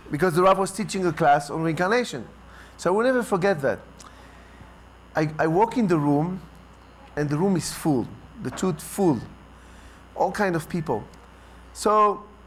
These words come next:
I want for a seat, it's taken. "Can I sit here?" "It's taken." "Can I sit?" "It's taken." Okay, I say, "Oh my God, they are very sharing here," you know? <laughs> So, <clears throat> so I, I'm studying maybe seven months Kabbalah, yes?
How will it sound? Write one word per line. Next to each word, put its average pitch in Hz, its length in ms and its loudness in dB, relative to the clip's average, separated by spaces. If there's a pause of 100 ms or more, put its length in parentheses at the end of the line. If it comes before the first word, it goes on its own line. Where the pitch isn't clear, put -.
(120)
I 165 80 2
want 214 280 0
for 185 220 0
a 165 40 -2
seat, 240 280 -4 (220)
it's 180 220 -8
taken. 190 480 0 (100)
"Can 156 120 -2
I 170 60 2
sit 180 220 -4
here?" 233 200 -4
"It's 156 160 -6
taken." 131 440 -2
"Can 160 140 -4
I 185 60 0
sit?" 214 180 -4 (420)
"It's - 120 -20
taken." 160 400 0 (560)
Okay, 294 220 -6
I 185 60 -8
say, 156 160 -8
"Oh 143 200 -4
my 175 160 -4
God, 160 240 0
they 151 80 2
are 156 80 2
very 185 280 2
sharing 196 400 0
here," 120 240 -2
you 143 80 -2
know? 180 160 0
<laughs> - 40 -8 (540)
So, 233 160 4
<clears throat> - 2250 -4
so 185 240 0 (140)
I, 240 320 6
I'm 311 120 2
studying 233 480 2
maybe 220 260 2
seven 196 420 0
months 165 300 0
Kabbalah, 131 420 2
yes? 180 340 0